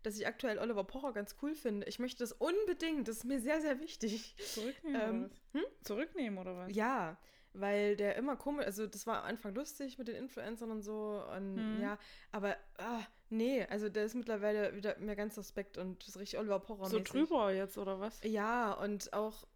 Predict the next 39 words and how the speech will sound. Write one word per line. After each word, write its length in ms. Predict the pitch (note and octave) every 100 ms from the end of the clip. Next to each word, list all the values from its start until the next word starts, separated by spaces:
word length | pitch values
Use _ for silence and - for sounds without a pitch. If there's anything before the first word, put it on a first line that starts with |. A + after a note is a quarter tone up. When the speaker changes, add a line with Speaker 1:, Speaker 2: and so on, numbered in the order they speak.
| -
Speaker 1:
so 340 | G3+ A3 G#3 - -
bei 100 | G#3
manchen 300 | G#3+ B3+ B3+
politischen 500 | G#3+ C4 D4+ A#3+ A3+
Themen, 280 | A#3 B3+
die 80 | A#3+
dieses 260 | G#3 A#3 G#3
Jahr 160 | A3
so, 300 | A3 G#3+ G#3 G#3 - - -
so 100 | -
angebrochen 720 | - A#3+ B3+ A3+ - A#3 A#3+
wurden 340 | G#3+ A3+ A#3+ A3+
da-, 140 | F#3 - - -
und 180 | G#3+ G#3
seine 300 | G#3+ G#3 -
Äußerungen 400 | C4+ C#4 A#3+ A#3
dazu 460 | G#3+ - A#3 A3
waren 200 | G3 G#3+
so 200 | A3+ A#3
bis-, 260 | - - - _
bis-, 120 | -
bisschen 480 | - - D#4+ - D#4+
schwierig. 100 | C#4
Speaker 2:
Dann 140 | - E4
ist 160 | A3+
das 160 | F#4 -
jetzt 200 | C#4 -
bestimmt 420 | A#3+ - A#3 G#3+
der 140 | A#3+
Punkt, 520 | D#4+ - E4 E4 D4 A#3
wo 140 | A#3+
ihn 200 | A3+ G#3
Jonas 500 | G#3 C4+ D#4+ D4+ -
richtig 460 | C#4+ - F#3+ - -
lustig 500 | F#3+ G3 G3 - G3
findet. 500 | - F#3 F#3 F3+ F#3 - - - - - -
Speaker 1:
Nee. 500 | A3+ A3+ G#3+ G3+ F#3
Speaker 2:
Nee? 220 | A3+ C4+ G#4+ -
Speaker 1:
Mm-mm. 440 | G#3+ - G3 F3+